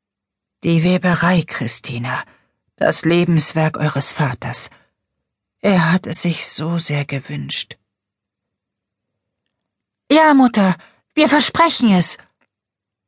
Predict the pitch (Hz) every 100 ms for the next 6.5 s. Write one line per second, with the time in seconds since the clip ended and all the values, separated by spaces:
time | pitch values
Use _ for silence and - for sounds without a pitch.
0 | _ _ _ _ _ _ 202 202 220 -
1 | 202 180 185 - 156 143 - 151 147 143
2 | 156 151 151 - 120 - 139 127 117 127
3 | 131 135 131 98 104 - _ _ _ _
4 | _ _ _ 294 285 311 - 330 320 277
5 | 247 285 262 269 277 254 254 277 - 277
6 | 285 - 190 156